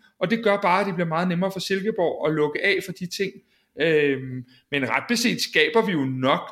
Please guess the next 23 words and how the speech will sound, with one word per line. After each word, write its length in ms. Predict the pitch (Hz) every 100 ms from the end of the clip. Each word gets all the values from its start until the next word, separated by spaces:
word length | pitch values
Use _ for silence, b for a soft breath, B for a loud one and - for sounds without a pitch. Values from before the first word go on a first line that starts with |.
| -
til 240 | 202 208 -
at 80 | 143 131
vinde 280 | 151 190
kampen 480 | 202 180 160 165 180 180
et 140 | 180
nul, 300 | 185 156 175
hvis 260 | 160 170 -
vi 60 | 156
ikke 360 | - 165 202
tager 260 | 202 180 -
de 140 | 175 -
blunder. 360 | 156 143 175 190 B B
Så 200 | - 151 151
det 180 | 139
er 100 | 135
hele 380 | 135 190 220 247
sådan, 240 | - 202 180
kan 100 | 185
man 100 | 170
sige, 180 | 180
organisationen 840 | - 160 160 165 165 - 190 190 196
i 40 |
holdet, 360 | 165 165 175